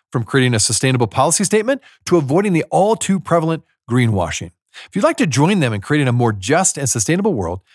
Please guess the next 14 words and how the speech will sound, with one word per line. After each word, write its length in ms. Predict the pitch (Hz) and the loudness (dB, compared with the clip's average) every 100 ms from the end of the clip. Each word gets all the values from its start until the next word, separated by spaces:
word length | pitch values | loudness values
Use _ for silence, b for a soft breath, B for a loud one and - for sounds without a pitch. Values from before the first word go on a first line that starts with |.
| b | b
please 340 | - 214 262 165 | -4 2 2 2
visit 340 | 151 143 151 B B | 2 2 0 B B
amalgamatedbank 840 | 107 135 196 208 214 147 135 135 - | 0 0 2 0 0 0 0 0 0
dot 240 | 143 170 | -2 -2
com 280 | - 127 110 | -4 -2 -2
slash 540 | - - 220 139 - b b - | 0 0 0 0 -4 b b -2
nonprofit 520 | 123 135 - 123 127 | 0 0 0 0 0
investing. 500 | 117 92 82 - 98 - _ _ _ _ | -2 -4 -6 -10 -16 -20 _ _ _ _
Securities 540 | - 127 - 208 262 175 | -6 -4 0 0 2 2
offered 320 | 170 180 147 | 0 0 -4
through 140 | 131 | -4
Infinex 480 | - 165 170 156 - | -4 -2 0 -2 -2
Investments 420 | 131 110 - 120 | -2 -2 -2 -4
Incorporated, 500 | 110 113 - 101 98 | -2 -2 -2 -2 -4